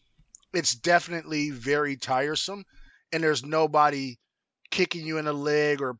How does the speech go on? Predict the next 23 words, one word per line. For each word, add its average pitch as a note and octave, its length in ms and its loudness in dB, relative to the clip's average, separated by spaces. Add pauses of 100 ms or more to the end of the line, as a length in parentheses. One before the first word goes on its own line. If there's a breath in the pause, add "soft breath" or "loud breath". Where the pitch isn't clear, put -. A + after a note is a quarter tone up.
punch D#3+ 360 -2
you D#3 100 -6
in D3 80 -8
the C#3 80 -6
stomach D3 560 -2
or C#3 80 -2
the C3+ 100 -2
head C#3+ 280 2
or C#3+ 100 2
anything C#3+ 380 -4
like C3+ 200 -2
that. C3+ 300 2 (560 loud breath)
But E3+ 140 6
I D#3+ 80 8 (120)
think G#3 300 0 (680)
especially D#3 1300 2 (120)
in D3 220 -4
the, B2+ 320 -4
the C3 140 -4
one C#3+ 280 -2
forty-five C3 680 -4
pound C#3 320 -2
division, A2 480 -10